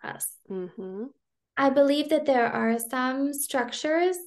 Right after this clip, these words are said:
Speaker 1: and healing entities that want to come through and that they appoint us as the facilitators, as the people who bring them through to fruition.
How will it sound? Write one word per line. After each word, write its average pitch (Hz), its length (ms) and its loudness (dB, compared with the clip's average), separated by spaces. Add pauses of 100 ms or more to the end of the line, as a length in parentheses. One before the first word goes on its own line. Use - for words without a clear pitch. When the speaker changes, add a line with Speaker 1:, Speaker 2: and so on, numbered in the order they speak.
(680)
Speaker 1:
and 269 160 2
healing 269 480 2
entities 320 720 -2
that 262 220 0
want 240 260 0
to 247 80 -6
come 240 220 -4
through 254 580 0 (460)
and 277 100 4
that 277 160 2
they 269 280 6
appoint 254 520 -2
us 415 420 -2 (540)
as 269 380 2
the 277 100 -2
facilitators, 226 1080 -2
as 226 300 0
the 247 100 -4
people 226 440 -2
who 226 200 -4
bring 226 280 4
them 220 180 2
through 233 440 0
to 214 320 -2
fruition. - 840 -6